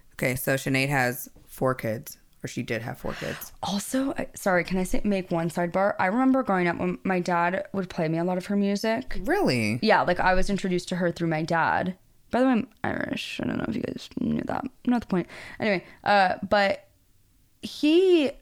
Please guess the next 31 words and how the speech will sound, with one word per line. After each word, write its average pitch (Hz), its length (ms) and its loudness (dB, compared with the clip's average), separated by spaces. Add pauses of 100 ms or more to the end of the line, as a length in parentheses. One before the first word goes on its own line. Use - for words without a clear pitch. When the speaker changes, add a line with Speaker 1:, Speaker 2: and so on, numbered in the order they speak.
(440)
Speaker 2:
I 247 80 6
believe 403 260 4
the 339 100 2
way 202 280 2
she's 220 280 -4
been 190 180 -2
portrayed 175 380 -2
as 165 120 -2
having, 160 260 -2
like, 170 140 -8
a - 40 -4
lot - 180 -2
of - 60 -4
mental - 260 -6
health - 280 -4
issues. - 540 -6
Speaker 1:
She 202 220 2
has 311 140 2
been 247 140 2
portrayed 175 360 2
Speaker 2:
And 254 140 4
Speaker 1:
as 240 60 4
Speaker 2:
I'm 254 100 8
Speaker 1:
the 277 40 8
Speaker 2:
like, 269 120 4
how - 260 6
Speaker 1:
crazy, 381 100 6
Speaker 2:
much 240 280 6
of 247 160 2
that 208 220 6
Speaker 1:
crazy 196 80 4